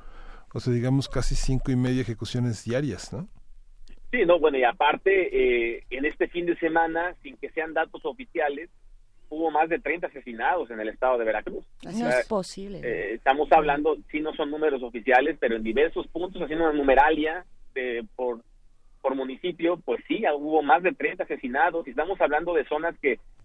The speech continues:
Speaker 2: siguen siendo pesadas. A ver, el centro sur de Veracruz está complicado, lo que es Co-, Co-, Catemaco, San Andrés, Coatzacoalcos, Minatitlán, Cozoleacaque, Tierra Blanca,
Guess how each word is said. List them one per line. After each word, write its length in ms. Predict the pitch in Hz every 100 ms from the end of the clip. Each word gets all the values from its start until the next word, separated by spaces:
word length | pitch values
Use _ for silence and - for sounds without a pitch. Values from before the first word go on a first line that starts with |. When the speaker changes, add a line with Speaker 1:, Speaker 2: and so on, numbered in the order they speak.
| -
Speaker 2:
siguen 220 | 156 170
siendo 260 | - 165 170
pesadas. 540 | - - - 165 156
A 60 | 139
ver, 160 | 151 -
el 140 | 139
centro 300 | 185 208 220
sur 160 | - 190
de 80 | 165
Veracruz 340 | 143 131 175
está 140 | -
complicado, 640 | 180 170 147 117 143 139 117 - - -
lo 120 | 135
que 80 | -
es 60 | 160
Co-, 160 | 156 -
Co-, 160 | 139 -
Catemaco, 640 | 127 127 117 131 131 131 -
San 140 | 113
Andrés, 460 | 107 113 131 131 - - - - -
Coatzacoalcos, 800 | 139 131 127 - 131 143 127 120
Minatitlán, 640 | 113 110 107 120 135 139
Cozoleacaque, 640 | 135 - 107 110 131 135 127
Tierra 300 | 120 110 110
Blanca, 440 | 123 139 131 139